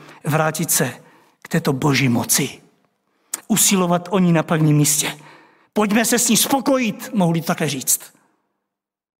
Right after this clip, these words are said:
Vždyť nemáme na tomto světě hlavně v této době nic lepšího, nemáme nic mocnějšího, nic ověřenějšího, než je Duch Svatý, který dokáže proměnit srdce lidí z kamenných na masité. My máme být jenom ti, kteří svědčí.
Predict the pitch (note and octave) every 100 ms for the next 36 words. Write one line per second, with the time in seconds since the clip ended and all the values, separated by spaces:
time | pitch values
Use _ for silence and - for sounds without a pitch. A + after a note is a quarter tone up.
0 | _ _ _ _ _ _ _ _ _ _
1 | - F#3 - F3+ F3+ F3+ F3 F#3 F3+ -
2 | F3 E3+ D#3+ E3 E3 E3 D#3+ - - E3
3 | E3+ D#3 D3+ D3 D3 D#3 F#3+ - F#3+ -
4 | F#3+ D3+ D3 - - G3+ F3+ E3+ D#3 E3
5 | F3+ F#3 F#3 G3 F3 - D#3+ D3+ - F3
6 | F3 - G3+ G3 F#3 G3 F#3 - F3 E3
7 | - - D3+ D#3+ C#3+ G#3+ - F#3 F3 F3
8 | D#3 - - - F#3+ F#3 D3+ G#3+ A3 G#3
9 | G3 G3 G3+ F#3+ F#3+ F#3 F#3 - E3+ -
10 | E3+ D#3+ D#3+ - - - - F#3+ G#3 G#3+
11 | G#3+ G#3+ A#3 G#3+ - E3+ - - _ _
12 | _ _ _ _ _ _ _ _ _ _
13 | _ _ - E3+ F3 F3 E3 E3 F#3 G3
14 | G3 F3+ D3+ - D#3 D3 C3+ - - A#2